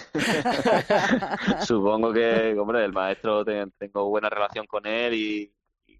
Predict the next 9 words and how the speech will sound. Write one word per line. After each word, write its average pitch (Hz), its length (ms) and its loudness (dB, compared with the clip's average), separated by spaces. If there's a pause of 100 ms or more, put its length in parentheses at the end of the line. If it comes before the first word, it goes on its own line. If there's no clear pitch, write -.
(220)
y 98 100 -14
sé 104 180 -2
de 104 100 0
su - 100 -8
confianza, 110 560 0
¿no? 110 100 -4
en 117 60 -4
mis 113 120 -4
posibilidades. 107 640 0